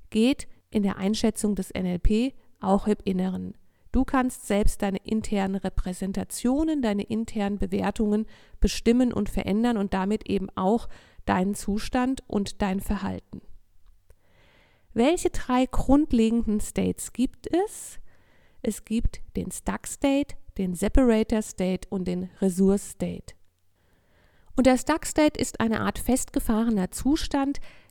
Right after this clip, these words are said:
den hast du vielleicht schon erlebt, blockiert, gehemmt, gestresst, beklemmt, ängstlich. In diesem Moment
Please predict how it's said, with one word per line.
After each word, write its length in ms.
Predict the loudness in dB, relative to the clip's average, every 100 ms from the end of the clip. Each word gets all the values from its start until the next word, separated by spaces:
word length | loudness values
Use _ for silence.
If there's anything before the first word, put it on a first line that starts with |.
| -20 _ _ _ _ _ 2
den 180 | 4 2
hast 160 | -2
du 60 | 0
vielleicht 460 | 2 4 2 2
schon 160 | 0 0
erlebt, 420 | 0 2 2 4
blockiert, 640 | 2 2 2 6 6 6 2
gehemmt, 600 | 0 2 2 2 -2 -4
gestresst, 760 | -4 -4 0 2 2 -4 -10 -12 -4 0
beklemmt, 800 | 2 4 4 4 0 -4 -8 -4
ängstlich. 800 | -2 0 -4 -2 2 2 0 -8 -12 -16 -20 -10
In 160 | -4 0
diesem 280 | 2 2 2
Moment 540 | 0 0 0 -2